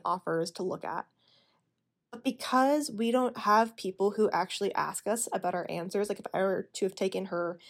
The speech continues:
answer at face value of that eight, I'd, I was about to say, "Okay, let's, let's add it in to be, like, the main part of the offer, 'cause it's the, like, intro offer, and it's, like, your,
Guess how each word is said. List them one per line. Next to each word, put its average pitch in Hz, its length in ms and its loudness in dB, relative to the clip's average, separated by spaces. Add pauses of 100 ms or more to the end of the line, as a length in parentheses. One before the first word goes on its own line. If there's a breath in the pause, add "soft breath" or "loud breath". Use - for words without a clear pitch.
(240 loud breath)
answer 208 300 0
at 208 100 0
face - 360 -2
value 190 480 0
of 185 120 -2
that 175 180 -2
eight, 233 380 0 (920)
I'd, 220 300 2 (220)
I 220 140 8
was 233 160 10
about 233 280 4
to 247 60 -6
say, 208 180 4
"Okay, 208 180 0
let's, 233 300 0 (360 loud breath)
let's 220 200 -4
add 233 160 8
it 226 100 -4
in 226 160 0
to 226 80 -6
be, 226 240 2
like, 185 260 2
the 214 140 -4
main 214 300 0
part 208 240 2
of 185 40 2
the 180 140 2
offer, 262 340 4
'cause 247 120 -2
it's 190 160 0
the, 214 120 2
like, 185 220 -2
intro 285 320 0
offer, 247 400 0
and 220 100 -2
it's, 185 140 -4
like, 185 200 -6
your, 190 200 -2